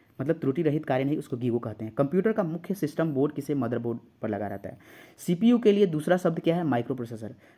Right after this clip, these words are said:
कंप्यूटर का कौन सा भाग कंप्यूटर प्रोग्राम को निष्पादित करने में सीधे सम्मिलित होता है? प्रोसेसर। बीआईओएस कहाँ? ये rom में उत्पन्न, उत्पन्न होती है, उत्पत्ति होती है। एक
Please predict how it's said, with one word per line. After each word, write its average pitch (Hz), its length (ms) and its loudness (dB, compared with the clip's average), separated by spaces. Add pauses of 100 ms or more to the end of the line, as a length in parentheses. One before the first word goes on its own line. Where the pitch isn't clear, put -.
कंप्यूटर 196 340 4
का 240 100 2
कौन 208 220 2
सा 208 120 0
भाग 170 220 0
कंप्यूटर 170 360 0
प्रोग्राम 135 340 0
को 180 280 -4
निष्पादित 131 520 0
करने 120 200 0
में 156 120 2
सीधे 180 300 4
सम्मिलित 131 360 0
होता 131 160 -4
है? 190 180 -6 (260)
प्रोसेसर। 123 420 -2 (600)
बीआईओएस 160 1300 2 (400)
कहाँ? 202 400 0
ये 160 120 6
rom 139 200 4
में 151 120 4
उत्पन्न, 143 420 0 (200)
उत्पन्न 135 260 2
होती 127 220 0
है, 156 60 2
उत्पत्ति 123 340 -6
होती 110 260 -8
है। 117 80 -12 (120)
एक 202 240 4